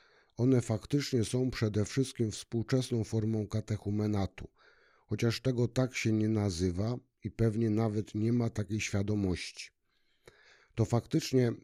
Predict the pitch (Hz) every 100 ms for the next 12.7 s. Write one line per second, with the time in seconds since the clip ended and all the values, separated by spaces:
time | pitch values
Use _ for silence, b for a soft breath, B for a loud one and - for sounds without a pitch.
0 | - 131 - 135 117 113 104 95 - -
1 | 110 - 104 107 107 104 98 - 98 95
2 | - 110 107 104 90 b b _ 104 107
3 | 120 113 104 117 - - 131 107 95 131
4 | 127 107 107 101 101 101 95 82 76 67
5 | _ B B B - 120 131 - 123 120
6 | 120 98 101 - - 62 - _ _ -
7 | 123 131 127 120 - 104 117 120 104 -
8 | - 104 - - 110 123 B B B -
9 | 95 110 - 117 110 120 135 123 113 -
10 | _ - 101 135 120 113 - 110 120 117
11 | 104 95 - - 92 98 - 123 135 127
12 | - - 107 101 80 78